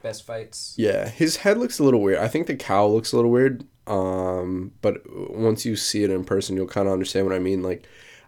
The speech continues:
Speaker 2: I, I feel like, especially right after Batfleck, uh, his head was, like, just bigger and kind of just, like,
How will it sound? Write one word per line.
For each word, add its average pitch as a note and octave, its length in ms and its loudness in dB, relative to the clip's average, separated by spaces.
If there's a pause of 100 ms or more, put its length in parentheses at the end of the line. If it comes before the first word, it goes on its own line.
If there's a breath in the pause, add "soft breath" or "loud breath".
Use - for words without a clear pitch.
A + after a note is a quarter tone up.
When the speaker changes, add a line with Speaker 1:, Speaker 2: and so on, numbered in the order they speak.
Speaker 2:
I, G2+ 140 -2
I - 180 -4
feel A#2 180 -2
like, A#2 160 4
especially A2 340 0
right G2+ 220 4
after G2+ 220 0
Batfleck, G2+ 760 0 (520 soft breath)
uh, F#2+ 360 -4 (100)
his A2+ 360 0
head A2 260 -2
was, G#2 200 -4
like, E2+ 180 -4
just G2 180 -6 (140)
bigger G#2+ 560 2 (140)
and F#2 180 -4
kind F2+ 240 -4
of E2 140 -6
just, E2+ 240 -6
like, D#2 180 -8